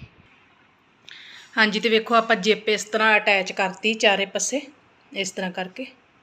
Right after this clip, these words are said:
ਤੇ ਵੇਖੋ ਜਿਹੜੀ ਵੱਧ ਜਿੱਪ ਸੀ ਉਹ ਆਪਾਂ ਕੱਟਤੀ ਤੇ ਜਿੱਪ ਆ ਗਈ ਆਪਣੀ ਇੱਥੇ। ਇਹ ਆਪਣਾ ਬੋਝਾ ਬਣ ਗਿਆ। ਤੇ ਹੁਣ ਇਹਦੇ 'ਤੇ ਆਪਾਂ ਲਾਵਾਂਗੇ ਲੈਸ ਇਸ ਤਰ੍ਹਾਂ ਕਰਕੇ,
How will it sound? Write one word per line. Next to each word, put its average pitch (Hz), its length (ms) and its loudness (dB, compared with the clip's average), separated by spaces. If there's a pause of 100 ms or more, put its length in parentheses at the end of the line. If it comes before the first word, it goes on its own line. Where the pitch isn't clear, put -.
(300)
ਤੇ 185 80 -18
ਵੇਖੋ 185 240 -8
ਜਿਹੜੀ 196 220 -4
ਵੱਧ 190 280 -6
ਜਿੱਪ 208 280 0
ਸੀ 208 160 -6
ਉਹ 196 80 0
ਆਪਾਂ 190 180 -6
ਕੱਟਤੀ 190 480 -8
ਤੇ 208 180 -2
ਜਿੱਪ 185 340 -8
ਆ 185 100 0
ਗਈ 180 200 -8
ਆਪਣੀ 190 340 -8
ਇੱਥੇ। 208 260 -12 (720)
ਇਹ 202 80 0
ਆਪਣਾ 196 260 -2
ਬੋਝਾ 180 340 -4
ਬਣ 214 260 -4
ਗਿਆ। 190 120 -4
ਤੇ 196 120 -10
ਹੁਣ 202 140 -10
ਇਹਦੇ 185 180 -8
'ਤੇ 190 100 -10
ਆਪਾਂ 190 200 -10
ਲਾਵਾਂਗੇ 185 380 -6
ਲੈਸ 180 460 -8 (340)
ਇਸ 175 140 -10
ਤਰ੍ਹਾਂ 180 220 -12
ਕਰਕੇ, 185 340 -14